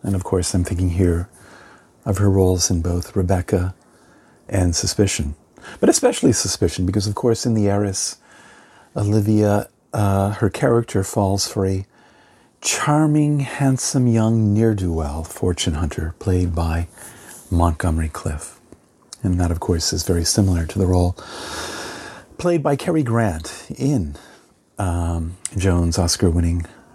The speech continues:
uh, film Suspicion. And for her performance in The Heiress, Olivia,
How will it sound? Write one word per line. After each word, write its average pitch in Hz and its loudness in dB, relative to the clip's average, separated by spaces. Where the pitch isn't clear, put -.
uh, 95 0
film 85 0
Suspicion. - 0
And 156 2
for 330 2
her 233 2
performance 165 0
in 190 4
The 101 4
Heiress, 82 0
Olivia, 113 0